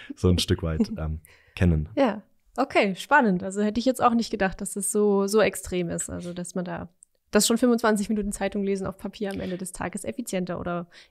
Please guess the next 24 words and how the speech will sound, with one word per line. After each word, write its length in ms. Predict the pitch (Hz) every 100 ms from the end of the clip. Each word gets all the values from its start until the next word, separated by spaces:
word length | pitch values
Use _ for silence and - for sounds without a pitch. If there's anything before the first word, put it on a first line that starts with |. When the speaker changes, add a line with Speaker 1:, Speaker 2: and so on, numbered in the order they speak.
| -
Speaker 1:
ökologischer 600 | - 208 208 185 180 175
sind. 260 | 185 196 -
Speaker 2:
Ja, 120 | -
und 120 | 92 90
da 80 |
kommt 260 | 104 127 123
es 80 | -
natürlich 280 | 104 101 -
ganz 200 | 92 110
stark 280 | - 95
dann 140 | 95 87
auch 180 | 85 82
auf 180 | 85 -
das 180 | 82 -
Setup 380 | 98 90 73 -
an. 240 | 71 73 - _ _
Und 240 | - 87 82 _ - -
deshalb 240 | 92 90
ist 140 | 90
es 100 | 82
auch 100 | 87
ganz 220 | - 85 85
schwierig, 340 | - 98 87
das 240 | - -